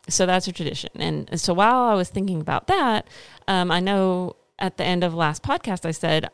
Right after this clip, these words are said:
I wanted to do, um, I wanted to kinda do a review of a, a movie again. Um, and I said it was, let's,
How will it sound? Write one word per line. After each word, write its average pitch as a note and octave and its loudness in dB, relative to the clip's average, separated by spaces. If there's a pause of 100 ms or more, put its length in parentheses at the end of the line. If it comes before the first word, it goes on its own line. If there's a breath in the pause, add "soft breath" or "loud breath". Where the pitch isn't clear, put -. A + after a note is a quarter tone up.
(200)
I E3 0
wanted E3 0
to E3 -2
do, D#3+ 0
um, D#3 -2 (640)
I E3 -2
wanted E3+ 0
to D#3+ -2
kinda E3 0
do E3 0
a D#3+ 2
review D#3 0
of D#3 0
a, D#3+ -2
a D#3+ -2
movie E3 0
again. D3 -2 (480 loud breath)
Um, D#3 0
and D3 -2
I D3+ -2
said D3+ -2
it - -4
was, D#3 -4
let's, D3 -4